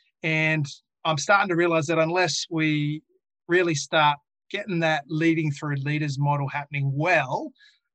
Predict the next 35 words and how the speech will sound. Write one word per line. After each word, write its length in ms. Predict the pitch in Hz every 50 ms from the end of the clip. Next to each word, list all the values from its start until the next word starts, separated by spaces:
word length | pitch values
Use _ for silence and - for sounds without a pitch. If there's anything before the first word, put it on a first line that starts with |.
| _ _ 139
I'm 160 | 139 170 180
gonna 140 | 190 185 170
become 380 | 170 143 - 180 180 175 170
that 200 | 160 160 156 156 - _ _ _ _ _ _ _ 170
blockage 440 | 165 180 156 - 180 175 170 160 165
that 140 | 185 - 143
slows 380 | - - 165 165 165 156 143
things 260 | - 170 160 156 143
down 340 | 135 143 151 151 165 196 220
because 400 | 233 196 147 156 143 139 127 - _ _ _ _ _
more 180 | 165 165 170 143
things 200 | 170 165 151 147
are 60 | 156 143
coming 280 | 147 160 156 156 147
across 500 | 143 143 - 151 147 139 - - - - _ _ _
my, 100 | 143 139 135
my 100 | 135 123
desk 380 | 120 131 135 135 120 - - _
than 100 | 156 143
I 120 | 139 135 131
can 120 | 139 131
actually 360 | 139 135 - - 135 127 127 - _ _
process. 600 | 135 131 143 143 139 - - - - - - - _ - - - - - _ _ _ _ _ _
Uh, 220 | 160 143 139 139 143 - _
and 100 | 185 151
so 120 | 143 196
I've 120 | 202 202 240
always 320 | 285 339 302 226 160 143
known 380 | 160 160 165 180 180 185 180 165
that, 220 | 156 147 143 143
and 100 | 147 156
I've 40 | 143
always 200 | 180 180 170 147 143
intended, 460 | 143 139 - 170 170 165 160 156 147
yeah, 140 | 143 -